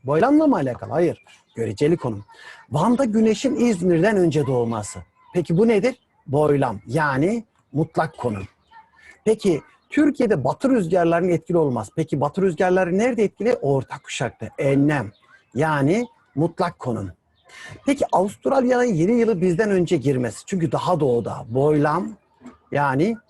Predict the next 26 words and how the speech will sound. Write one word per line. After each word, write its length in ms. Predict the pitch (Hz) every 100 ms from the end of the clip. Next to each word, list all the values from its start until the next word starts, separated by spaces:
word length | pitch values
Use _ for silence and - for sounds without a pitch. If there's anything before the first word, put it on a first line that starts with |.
| 135
mutlak 420 | 165 - 165 -
konum. 340 | 113 143 220 - - - -
Peki 320 | 247 - 202 170
Norveç'te 540 | 220 302 254 214 -
Haziran 420 | 160 156 202 262
ayında 220 | 240 196
gündüzlerin 640 | 147 160 226 196 175 190 190
bizden 340 | 160 208 190
daha 180 | 160 165
uzun 200 | 196 160
olması 500 | 139 131 131 123 208 - _ _ -
enlem 720 | 156 156 147 143 170 220 226 _ _ -
yani 400 | 143 131 175 202
mutlak 720 | 127 156 160 135 156 - _ _ -
konum. 280 | 143 120 107
Cevabımız 680 | 147 139 127 117 127 214 - - _ _ -
Adana. 420 | 147 143 120 95 -
Kalemi 460 | - 127 127 131 113
bu 100 | 120
kaybettim. 680 | 127 117 104 - - 214 208 _ _ _ _ _
Cevap 320 | - 131 170 -
Adana. 320 | 131 120 98 - _ _ _ _ - - - - -
Peki 600 | 294 - 120 110 101 104 _ _ - -
arkadaşlar 580 | 240 277 247 - 233
şimdi 300 | 208 269 269
sırada 500 | - 190 147 123 190